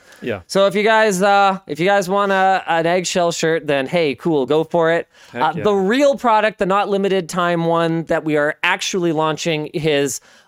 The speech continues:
Speaker 2: a really good one, man. We have been working on this one for far too long,
Speaker 1: It's an
Speaker 2: considering how
Speaker 1: N F T of a sweater.
Speaker 2: simple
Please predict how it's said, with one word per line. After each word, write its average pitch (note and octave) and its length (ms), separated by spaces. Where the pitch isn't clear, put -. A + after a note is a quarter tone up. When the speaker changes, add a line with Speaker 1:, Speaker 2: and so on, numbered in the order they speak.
Speaker 2:
a D#3+ 160
really D3 440
good B2 240
one, A2+ 220
man. D3+ 260
We E3+ 100
have G3+ 180
been E3 160
working D3+ 360
on C#3+ 120
this C#3+ 220
one D3+ 260
for C#3 220
far B3+ 360
too A#3 220
long, F3+ 300
Speaker 1:
It's G#2+ 60
an D3 120
Speaker 2:
considering F3+ 540
how F3 300
Speaker 1:
N F3 60
F C#3 60
T C#3+ 160
of B2 140
a B2+ 80
sweater. F#2+ 560
Speaker 2:
simple B3+ 760